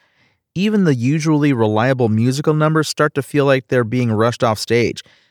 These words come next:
The mashups and remixes often play out like abbreviated medleys. The affectionate riffs on boy band culture, like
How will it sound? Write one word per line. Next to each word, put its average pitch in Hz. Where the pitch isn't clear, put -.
The 113
mashups 113
and 104
remixes 113
often 107
play 120
out 117
like 117
abbreviated 110
medleys. 101
The 151
affectionate 185
riffs 139
on 127
boy 110
band 104
culture, 117
like 95